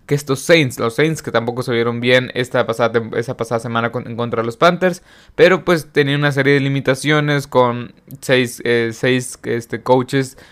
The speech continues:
seis, este, coaches que estaban, que no fueron, no fueron activados, por así decirlo, no fueron al partido por el tema del covid, porque, este, tenían covid diecinueve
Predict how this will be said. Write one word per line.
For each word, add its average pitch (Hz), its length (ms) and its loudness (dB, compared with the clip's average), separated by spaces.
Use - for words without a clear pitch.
seis, 127 400 0
este, 120 520 -4
coaches 123 460 0
que 127 80 -10
estaban, 117 800 0
que 131 80 2
no 123 120 0
fueron, 120 300 -2
no 120 160 -2
fueron 120 220 2
activados, 120 440 0
por 113 120 -4
así 113 80 -6
decirlo, 123 240 -2
no 120 100 -2
fueron 120 220 -2
al 113 100 -4
partido 135 420 0
por 139 120 2
el 135 80 2
tema 127 200 0
del 120 80 -2
covid, 175 260 6
porque, 120 460 0
este, 117 300 -4
tenían 113 180 -6
covid 117 180 2
diecinueve 143 540 0